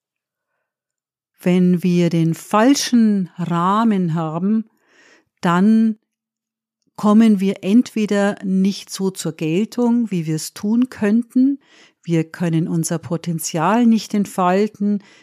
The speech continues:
wir können nicht zeigen, was wir drauf haben, so wie der Fels, nein, andersrum, <laughs> so wie der Pinguin auf dem Felsen, wie der Fels auf dem Pinguin, das wär tragisch.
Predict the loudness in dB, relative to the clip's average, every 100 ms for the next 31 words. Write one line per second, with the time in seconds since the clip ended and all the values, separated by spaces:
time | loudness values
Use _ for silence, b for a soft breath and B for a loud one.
0 | B -8 -4 0 2 4 4 2 -6 -16
1 | -10 -4 0 0 0 0 -2 -4 -6 -6
2 | -4 -4 -6 -6 -8 -8 -10 -10 -14 _
3 | -10 -8 -6 -4 -2 -2 -2 -6 -8 0
4 | 2 2 -2 -10 -14 _ _ _ _ -8
5 | -4 -4 -6 -6 -4 -2 -6 -10 -4 -4
6 | 2 2 4 4 6 2 2 B B B
7 | _ _ 0 4 4 4 4 4 2 -2
8 | -4 -4 -6 -6 -4 2 4 4 2 -6
9 | -8 -12 b b b b -12 -8 -8 -8
10 | -4 -2 -2 -4 -8 -6 -6 -2 -2 0
11 | 0 0 -2 -6 -6 -8 -4 -2 -2 -4
12 | -8 -12 -14